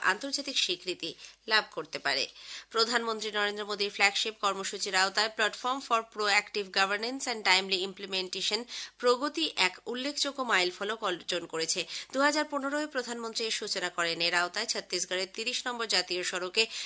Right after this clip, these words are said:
রায়পুর করিবদ শাখা চার লেন করার ক্ষেত্রে এক নতুন অধ্যায়ের সূচনা হয়েছে। তেতাল্লিশ কিলোমিটার দীর্ঘ এই অংশ চার লেনে রূপান্তরিত করার কাজ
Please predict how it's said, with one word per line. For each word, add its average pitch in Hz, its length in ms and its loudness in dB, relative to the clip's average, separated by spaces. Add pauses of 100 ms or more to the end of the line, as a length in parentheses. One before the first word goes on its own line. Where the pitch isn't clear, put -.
(120)
রায়পুর 240 400 10
করিবদ 208 420 0
শাখা 202 360 2
চার 196 280 6
লেন 220 200 0
করার 233 300 0
ক্ষেত্রে 190 320 -4
এক 175 240 6
নতুন 196 280 -6
অধ্যায়ের 185 480 -2
সূচনা 165 320 -4
হয়েছে। 165 360 0 (340)
তেতাল্লিশ 302 460 2
কিলোমিটার 277 460 -4
দীর্ঘ 254 280 -4
এই 277 180 0
অংশ 220 220 0 (140)
চার 202 160 2
লেনে 196 280 0
রূপান্তরিত 185 600 -4
করার 175 340 0
কাজ 175 160 4